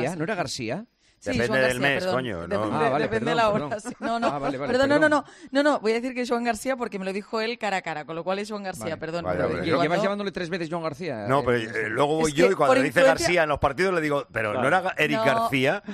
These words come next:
Speaker 2: por
Speaker 1: No.
Speaker 2: influencia vuestra, por influencia vuestra, porque vosotros le llamáis Joan García y a veces, pues, se me va y, y,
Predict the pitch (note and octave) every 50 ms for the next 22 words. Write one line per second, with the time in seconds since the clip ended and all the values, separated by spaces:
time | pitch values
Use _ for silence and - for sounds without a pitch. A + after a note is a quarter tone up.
0 | F3 F3+ G#3 A#3+ A#3 A#3 A#3 A#3 A#3 A3+ D#3+ F#3 A3+ A#3 A#3+ B3 - C#4 C4 B3
1 | A3 G#3 G#3 G3+ G3+ G3+ - - F#3 E3 D#3+ - F3+ F3+ F#3 F#3 - F#3+ G3 G#3
2 | G#3+ - B3+ B3+ A#3+ A3+ A3+ B3+ C#4 C#4+ - - G3+ F#3 - F3 E3+ - - E3
3 | - - D3+ D3+ D#3+ F3 F#3 G#3 G#3+ G#3+ G#3+ A3 A3+ A3 F#3 F#3 F3+ F3 F#3 F#3+
4 | G3 - - A#3 A#3 A3+ G#3 F3+ D#3 E3 E3 - - - - E3+ - - D3+ D3
5 | C#3+ D3 D#3 E3 F#3+ A#3+ B3 - - F#3+ E3 D3+ D#3 D#3 D3+ D3+ C#3+